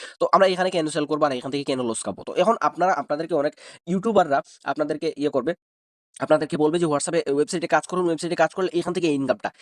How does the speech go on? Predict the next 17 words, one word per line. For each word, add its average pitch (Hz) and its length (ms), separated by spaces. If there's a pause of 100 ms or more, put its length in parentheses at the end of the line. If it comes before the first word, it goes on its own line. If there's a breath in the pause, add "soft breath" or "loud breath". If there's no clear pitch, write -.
(220 soft breath)
এই 208 160
ইনকামটা 220 400
আপনাকে 147 400
আমি 156 140
বুঝিয়ে 147 300
বলি, 147 180
এই 175 180
ইনকামটা 196 400 (120)
কিভাবে 170 260
পাবেন? 190 260 (320 soft breath)
এই 175 120
ইনকামটা 196 360
মাত্র 170 280
একটা 160 220
WhatsApp-এর 156 360
মধ্যে 165 220
পাবেন, 98 220